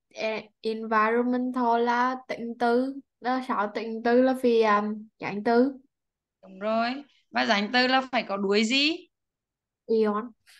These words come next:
Speaker 2: À, đuôi sinh, đúng không? Vậy trong bài này ta phải nhớ cho cô cái công thức như bạn Thanh Mai nói là rất là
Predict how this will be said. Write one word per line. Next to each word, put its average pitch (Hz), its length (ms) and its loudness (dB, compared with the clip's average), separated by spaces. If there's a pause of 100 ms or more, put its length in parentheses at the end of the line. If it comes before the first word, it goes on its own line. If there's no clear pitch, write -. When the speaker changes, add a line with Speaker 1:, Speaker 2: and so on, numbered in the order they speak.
(640)
Speaker 2:
À, 202 300 -4
đuôi 220 100 -4
sinh, 254 560 -2 (340)
đúng 202 80 -8
không? 247 240 0 (460)
Vậy 262 280 0
trong 220 140 -4 (120)
bài 277 160 -2
này 285 260 -6
ta 208 140 -2
phải 220 120 -4
nhớ 196 180 -8 (100)
cho 233 160 -4
cô 220 180 0
cái 262 140 -6
công 226 220 0
thức 226 180 -2
như 233 160 0
bạn 285 220 4
Thanh 214 200 -4
Mai 208 200 -4
nói 190 220 -4
là 190 100 -8
rất 208 140 -6
là 320 80 2